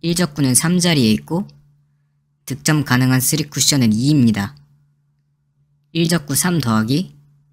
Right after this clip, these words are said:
쓰리 쿠션 이는 오. 여기서 일 적구가 한 칸 떠 있죠?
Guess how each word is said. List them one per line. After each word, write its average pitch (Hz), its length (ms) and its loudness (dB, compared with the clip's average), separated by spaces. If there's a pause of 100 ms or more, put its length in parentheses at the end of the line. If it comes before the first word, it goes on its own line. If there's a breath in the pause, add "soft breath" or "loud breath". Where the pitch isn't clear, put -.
(120)
쓰리 - 280 -6
쿠션 127 400 0
이는 127 280 2
오. 113 280 -2 (1400)
여기서 156 320 -4
일 202 100 2
적구가 185 320 -2
한 196 240 -2
칸 240 240 0
떠 147 140 0
있죠? 127 320 -2